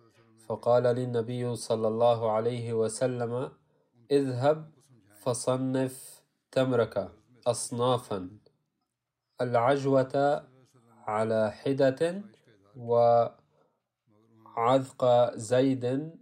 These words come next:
على حدة، ثم أرسل إلي.' ففعلت، ثم أرسلت إلى النبي صلى الله عليه وسلم،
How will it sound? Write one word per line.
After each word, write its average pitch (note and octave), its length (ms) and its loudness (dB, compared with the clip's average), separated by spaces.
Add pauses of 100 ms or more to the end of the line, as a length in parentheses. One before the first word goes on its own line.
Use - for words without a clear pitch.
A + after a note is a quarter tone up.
(140)
على A2+ 480 -2
حدة، G#2+ 540 -4 (400)
ثم D#3+ 420 -4 (380)
أرسل D3+ 460 2 (220)
إلي.' B2+ 440 -2 (1080)
ففعلت، C3 840 0 (140)
ثم A#2+ 300 -8 (360)
أرسلت C#3+ 460 -2
إلى C3+ 400 0
النبي C3+ 680 -2
صلى A#2+ 320 -2
الله A#2 440 0
عليه A2+ 420 -4
وسلم، A2+ 760 -2